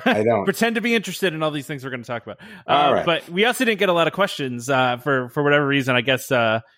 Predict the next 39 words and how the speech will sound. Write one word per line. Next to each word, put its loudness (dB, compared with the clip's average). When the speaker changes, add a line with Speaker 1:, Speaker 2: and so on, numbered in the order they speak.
Speaker 2:
yeah, 0
I 2
guess -2
if -6
people -4
missed -2
the -12
question -4
post -8
or -10
whatever. -2
Speaker 1:
I'm 0
telling 2
you, 4
that 2
new 2
Facebook -2
layout 2
now 0
where 2
I 0
have -4
to -4
switch 0
accounts -2
all 2
the 0
time -2
if -4
I 2
wanna 0
Speaker 2:
Yeah. -10
Speaker 1:
go 2
in 0
different -2
groups -2
as -2
different -2
pages, 0